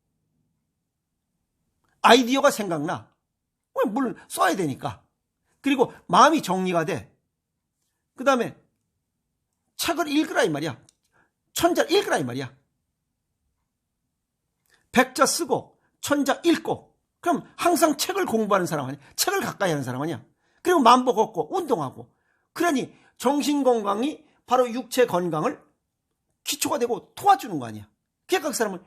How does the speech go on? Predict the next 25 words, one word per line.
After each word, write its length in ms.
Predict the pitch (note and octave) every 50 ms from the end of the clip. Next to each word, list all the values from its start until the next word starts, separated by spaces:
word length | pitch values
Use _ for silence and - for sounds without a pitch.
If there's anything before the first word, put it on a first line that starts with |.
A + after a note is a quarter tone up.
| _ _ _ -
건강한 500 | - G3 G3 F#3 E3 E3+ D#3 D#3+ D#3 D3+
삶을 500 | - C#3+ C#3+ C#3+ C#3 C3 C3+ C3 B2 - - _ -
살아가고 460 | - - - B3+ A3 A3 F#3+ E3 D3+
있기 180 | B2 - -
때문에 480 | - - B2 A#2 F3+ B3+ B3 E3 - - - - _ - - - - -
그 100 | - A3
사람은 340 | F3+ F3+ E3 D3+ D3+ C#3+ -
반드시 560 | - A3+ D#4 F4 D4+ C4 B3 D#4 D4+ - - _ _ _ _
성공할 520 | - - - B3 A#3 G3 F3+ D#3+ D3+ C#3
수밖에 380 | B2 - C3+ B2+ A2+ - - - -
없는 400 | F#3+ A#3+ D#4 D#4+ B3 D3+ - - - _
이런 280 | - D3 D3+ C#3+ C3+ -
조건을 360 | - C3+ A2+ - - E3 B3
갖춘다는 460 | B3+ D#3+ - - C3+ B2 A#2 D3 F#3
거예요. 160 | D3+ G2+ - - _ _ _ _ _ -
그래서 360 | - A#3 A3+ A#3 B3 A3 - - - _ _
성공한 540 | - - - A#3+ A#3+ A#3 G3+ G#3 G3 F#3 F3+
사람들의 640 | E3 E3 E3 D#3 C#3+ C3 B2+ C3+ F3 G#3 - - _ _ _ _ -
이야기를 440 | A3 A3+ G3 D#3 A2 C#3 D3+ F3+ -
오늘 360 | - C3+ C#3 B2 A#2+ A2+ - _ _ _ _ _
나눴습니다. 480 | - E3 D#3+ - - - A#2+ - - - _ _ _ _ _ _ _ _ _ _ _ _ _ _ _ _ _ _ _ _ _ _ _ _
성공한 480 | - - G#3+ A#3 A#3+ A#3+ B3+ C4 C4
사람들의 340 | - B3 B3 A3+ F#3 G#3+ G#3+
휴일 280 | G#3+ - B3+ A#3+ G3 D#3
습관. 380 | - - - - B2 F#2 -